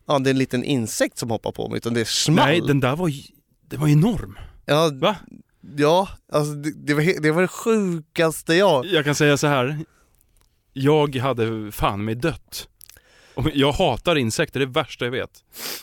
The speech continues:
Speaker 1: Ja, men alltså, jag, <clears throat> men jag är inte så, jag är inte så, men jag vart bara, det var så här, jag var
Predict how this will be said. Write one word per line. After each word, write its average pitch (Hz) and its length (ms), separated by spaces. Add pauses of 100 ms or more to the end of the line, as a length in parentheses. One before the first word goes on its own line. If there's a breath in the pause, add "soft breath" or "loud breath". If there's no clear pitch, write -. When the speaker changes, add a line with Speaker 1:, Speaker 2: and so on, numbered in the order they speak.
Speaker 1:
Ja, 196 160
men 214 60
alltså, 165 200
jag, 180 440 (220)
<clears throat> 151 240
men 170 140
jag 233 80
är 285 60
inte 202 160
så, 147 320
jag - 40
är 147 60
inte 180 180
så, 151 240
men 131 140
jag 143 120
vart 233 200
bara, 127 140
det 127 200
var 202 120
så - 120
här, 117 100
jag 113 160
var 175 160